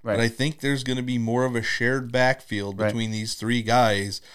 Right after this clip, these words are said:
Speaker 2: than everybody else thinks there is. 'Cause Mike Davis, when he touches the ball, he's good.
Speaker 1: Yeah.
Speaker 2: He averages, you know, four and a half yards a carry, and he catches the ball.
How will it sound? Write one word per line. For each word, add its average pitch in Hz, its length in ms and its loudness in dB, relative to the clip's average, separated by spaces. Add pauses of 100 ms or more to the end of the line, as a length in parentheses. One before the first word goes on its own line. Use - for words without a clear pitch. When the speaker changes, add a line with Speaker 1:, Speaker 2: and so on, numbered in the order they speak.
(220)
Speaker 2:
than 104 120 -4
everybody 110 420 0
else 104 240 0
thinks 73 240 -12
there 69 160 -8
is. 67 180 -8
'Cause 101 220 -6
Mike 107 320 -4
Davis, 123 460 -2 (500)
when 104 160 -14
he 117 100 -2
touches 180 380 -4
the 104 60 -8
ball, 95 240 -2
he's 107 220 -6
good. 139 280 -6 (260)
Speaker 1:
Yeah. 117 200 -2 (200)
Speaker 2:
He 107 140 -4
averages, 123 760 -4
you 98 100 -12
know, 98 200 -6
four 104 260 -6
and 104 80 -6
a 98 40 -8
half 110 240 -6
yards 110 380 -4 (100)
a 104 60 -16
carry, 107 500 -4 (540)
and 101 240 -4
he 107 80 -8
catches - 400 -4
the 101 80 -10
ball. 98 400 -6